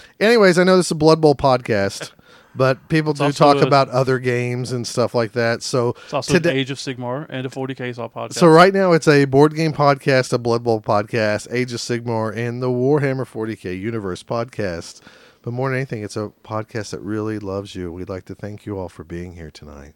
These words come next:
Speaker 2: And I bought the new Ratchet and Clank game, and it's awesome.
Speaker 1: For real?
Speaker 2: Yeah, it's awesome.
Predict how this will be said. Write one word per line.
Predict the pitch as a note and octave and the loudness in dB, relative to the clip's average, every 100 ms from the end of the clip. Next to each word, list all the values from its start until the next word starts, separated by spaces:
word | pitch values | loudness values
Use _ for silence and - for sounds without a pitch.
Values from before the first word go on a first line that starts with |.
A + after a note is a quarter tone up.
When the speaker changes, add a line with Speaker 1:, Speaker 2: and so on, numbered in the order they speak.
| _ | _
Speaker 2:
And | C3 | -12
I | A#2 | -8
bought | A2+ A2+ | -8 -8
the | |
new | A2+ | -10
Ratchet | G#2+ A2 - | -10 -10 -10
and | G#2+ | -14
Clank | G#2+ A2+ A2 | -12 -12 -12
game, | G#2 G#2 - | -12 -12 -14
and | A2 | -16
it's | G#2+ | -14
awesome. | G2+ G2 A2 _ _ _ _ _ _ _ _ _ | -16 -16 -20 _ _ _ _ _ _ _ _ _
Speaker 1:
For | D2+ | -14
real? | D2 A#2+ B3+ _ | -8 -8 -8 _
Speaker 2:
Yeah, | A#2 - | -20 -20
it's | - | -20
awesome. | _ - | _ -20